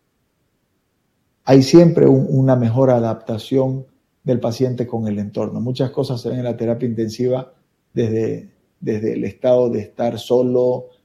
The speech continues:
del aislamiento, de la inseguridad, del miedo, del miedo a la muerte de parte del paciente. Entonces, eh,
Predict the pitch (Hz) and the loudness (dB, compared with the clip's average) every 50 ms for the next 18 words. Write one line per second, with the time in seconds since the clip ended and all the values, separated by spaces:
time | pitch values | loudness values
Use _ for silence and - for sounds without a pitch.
0 | _ _ _ - 127 117 110 107 104 107 107 110 110 120 123 127 123 123 117 - | _ _ _ -2 -2 -2 -2 -2 -4 -6 -6 -6 -4 -4 -4 -2 -4 -4 -6 -4
1 | - 120 117 117 117 120 - - _ _ _ _ _ - 120 113 107 107 110 110 | -2 0 0 0 0 -4 -8 -18 _ _ _ _ _ -6 -2 -2 -2 -2 -2 -6
2 | 110 - - - 110 110 107 - 113 110 110 107 107 107 104 107 110 113 117 117 | -8 -8 -6 -4 -4 -4 -4 -4 -4 -4 -2 -2 -2 -2 -2 -2 -2 -2 -2 -4
3 | 117 117 110 107 104 104 110 113 113 117 117 120 120 117 117 120 117 120 - _ | -4 -4 -4 -4 -4 -4 -4 -4 -2 -2 0 0 0 0 0 -2 -4 -6 -12 _
4 | _ _ _ _ - - 120 113 110 113 113 110 110 110 107 107 104 104 110 120 | _ _ _ _ -6 -2 -2 -2 0 0 0 0 0 0 0 0 -2 -2 -2 0
5 | 127 127 123 123 123 113 110 110 113 131 131 135 - 120 110 107 - - 101 101 | 0 0 0 0 0 -2 0 0 0 0 0 0 0 -2 -2 -2 -4 -6 -8 -6
6 | - 127 123 117 113 107 - 117 110 107 - 123 123 120 - 131 123 - _ _ | 0 0 0 0 0 -4 -6 -8 -8 -6 -6 -6 -6 -6 -6 -8 -8 -10 _ _
7 | _ _ _ _ _ _ _ _ - - - - - - - | _ _ _ _ _ _ _ _ -10 -8 -6 -6 -8 -10 -14